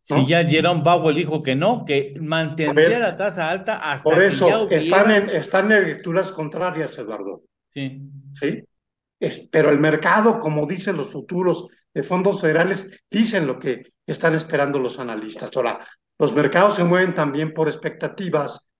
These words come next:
Speaker 1: y por previsiones de gente. O sea, no es que los mercados sean un ente abstracto, no. Hay inversionistas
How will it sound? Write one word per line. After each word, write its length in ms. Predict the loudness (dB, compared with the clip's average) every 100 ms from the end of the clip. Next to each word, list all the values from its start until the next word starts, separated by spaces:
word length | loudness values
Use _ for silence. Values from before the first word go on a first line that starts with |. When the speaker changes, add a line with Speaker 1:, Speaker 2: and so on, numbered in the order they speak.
| _ -16
Speaker 1:
y 60 |
por 260 | -4 -2 0
previsiones 520 | 0 0 -2 0 2
de 120 | 0
gente. 580 | 0 0 0 -2 -6 -6 _ _ _ _ _ _ _ _ _
O 100 | _
sea, 140 | -8
no 180 | -4 2
es 120 | 2
que 100 | 2
los 160 | -2 0
mercados 520 | -4 -4 -2 -2 -4
sean 260 | -4 -2 -2
un 360 | -6 -8 -12 _
ente 280 | -4 -2 -2
abstracto, 500 | -4 -2 -2 -2 -6
no. 280 | -2 -4 -4 -16 _
Hay 240 | -2 0 2
inversionistas 920 | 2 0 0 -2 -2 -4 -6 -6